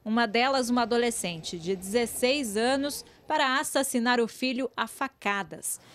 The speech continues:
Em depoimento, Tatiana contou que queria apenas dar um corretivo no filho, que era homossexual. A polícia descarta um crime homofóbico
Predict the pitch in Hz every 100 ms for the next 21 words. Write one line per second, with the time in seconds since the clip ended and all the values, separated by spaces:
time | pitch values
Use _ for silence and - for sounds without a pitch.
0 | - - 180 175 233 240 247 214 208 254
1 | 285 294 294 - - 269 - 285 294 320
2 | 285 - 330 339 269 285 - 269 285 262
3 | 262 269 269 285 233 262 254 262 247 285
4 | 285 262 247 - 269 285 226 226 - -
5 | 202 202 160 - - - 294 233 226 233
6 | - 240 277 254 247 - 226 - - 214
7 | 165 156 165 - - - 185 185 202 247
8 | 269 - 269 202 269 339 - 226 240 247
9 | 285 294 269 254 254 262 262 262 294 -
10 | 262 220 165 160 156